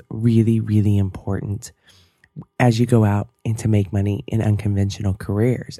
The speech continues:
as you go to do something that may, uh, be off the beaten path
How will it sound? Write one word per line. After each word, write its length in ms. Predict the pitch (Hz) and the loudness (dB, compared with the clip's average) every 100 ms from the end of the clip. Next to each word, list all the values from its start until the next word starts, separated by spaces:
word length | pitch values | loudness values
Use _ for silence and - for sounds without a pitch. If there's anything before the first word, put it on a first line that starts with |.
| - | -4
as 140 | 117 | -2
you 80 | 107 | 0
go 220 | 104 110 | 4 4
to 80 | 110 | 4
do 220 | 107 123 | 4 2
something 480 | 131 113 104 104 101 - - _ - | 4 2 0 -2 -4 -6 -20 _ -2
that 140 | 127 | 0
may, 220 | 117 107 | 0 -2
uh, 120 | - 110 | -2 -4
be 260 | 117 113 | 0 2
off 220 | 101 98 | 2 -2
the 80 | - | -4
beaten 320 | 110 107 101 | 0 2 2
path 580 | 104 - 120 98 98 113 | -2 0 2 2 0 -4